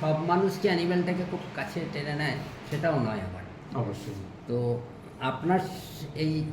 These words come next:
Speaker 1: জায়গাটা এলো কি করে, মানে এই অ্যানিম্যালের প্রতি ভালোবাসা বা এই জগতের সাথে যুক্ত হওয়া,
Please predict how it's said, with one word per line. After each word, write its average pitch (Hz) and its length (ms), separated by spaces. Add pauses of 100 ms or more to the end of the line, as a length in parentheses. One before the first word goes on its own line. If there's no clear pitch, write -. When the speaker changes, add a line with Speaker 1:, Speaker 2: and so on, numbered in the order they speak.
(1300)
Speaker 1:
জায়গাটা 160 380
এলো 160 260
কি 127 140
করে, 101 220 (300)
মানে 135 160
এই 139 140
অ্যানিম্যালের 156 440
প্রতি 156 240
ভালোবাসা 139 600
বা 139 120
এই 135 160
জগতের 131 360 (100)
সাথে 127 160
যুক্ত 120 300
হওয়া, 120 340